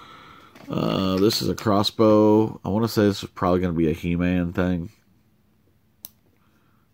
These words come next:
I would assume that's a He-Man thing. Then I've got these two parts that should both go to the, uh, sewer skate thing. And a little tiny car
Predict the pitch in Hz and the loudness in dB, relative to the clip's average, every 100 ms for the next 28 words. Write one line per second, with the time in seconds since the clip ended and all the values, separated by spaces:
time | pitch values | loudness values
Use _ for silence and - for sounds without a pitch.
0 | _ _ _ - 78 78 90 85 85 90 | _ _ _ -4 -4 -4 -4 -4 -4 -10
1 | _ - 85 85 90 85 87 90 90 92 | _ -14 -10 -8 -6 -4 -4 -2 -6 -6
2 | - _ - - - - - - - 92 | -12 _ -20 -20 -20 -20 -20 -12 -6 -4
3 | 90 85 95 95 87 - - _ _ _ | -2 0 0 2 0 -4 -18 _ _ _
4 | - - - - _ _ - 123 - 113 | -20 -20 -20 -20 _ _ -4 -4 0 -2
5 | - 101 101 107 - 95 90 - - - | 0 2 2 0 -2 2 2 0 -8 -10
6 | - 113 101 85 87 - 95 90 82 92 | -2 0 0 2 0 0 2 2 2 -2
7 | 85 76 80 82 82 78 - 73 73 - | -2 -2 -2 0 0 -2 -4 -8 -8 -4
8 | 101 87 - 90 85 - 92 95 107 - | -2 -2 0 0 0 -2 -2 -2 -6 -12
9 | _ _ _ _ - - _ - - - | _ _ _ _ -20 -20 _ -20 -20 -18
10 | - - - - - - - 87 101 95 | -20 -20 -20 -20 -20 -8 -4 0 2 2
11 | 107 92 90 101 | 0 -2 0 -2